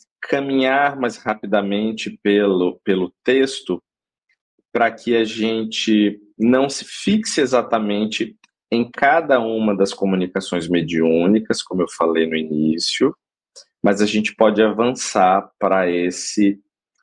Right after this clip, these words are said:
pra essa discussão que é necessária sobre a culpa. Então, o primeiro comunicante é um justiceiro.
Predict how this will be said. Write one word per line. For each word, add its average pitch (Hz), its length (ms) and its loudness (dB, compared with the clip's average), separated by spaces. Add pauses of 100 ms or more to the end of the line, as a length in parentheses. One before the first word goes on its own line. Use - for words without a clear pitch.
(140)
pra 101 140 0
essa 120 220 -2
discussão 113 840 -2
que - 120 -2
é 117 120 2
necessária 101 600 -2
sobre 90 300 -4
a 95 60 0
culpa. - 500 -8 (1000)
Então, 139 460 0 (800)
o - 160 2
primeiro 156 680 2
comunicante 110 840 -2
é 117 60 0
um 120 160 -4
justiceiro. 117 1080 -2